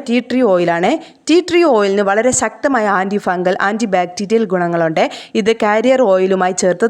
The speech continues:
തലയിൽ പുരട്ടി മസാജ് ചെയ്താൽ മതി. അപ്പോൾ എല്ലാവർക്കും സംശയം വരും, ഈ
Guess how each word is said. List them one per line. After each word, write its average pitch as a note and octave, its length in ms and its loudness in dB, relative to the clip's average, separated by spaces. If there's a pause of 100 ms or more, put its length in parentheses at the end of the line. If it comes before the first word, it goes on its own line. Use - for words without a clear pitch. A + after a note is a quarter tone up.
തലയിൽ F#3+ 320 0
പുരട്ടി F3+ 320 -2
മസാജ് G3+ 400 -2
ചെയ്താൽ F3 340 0
മതി. F3+ 160 0 (140)
അപ്പോൾ B3 200 0
എല്ലാവർക്കും G#3+ 340 -2
സംശയം F#3+ 320 -4
വരും, C4+ 140 0 (340)
ഈ C4 40 -4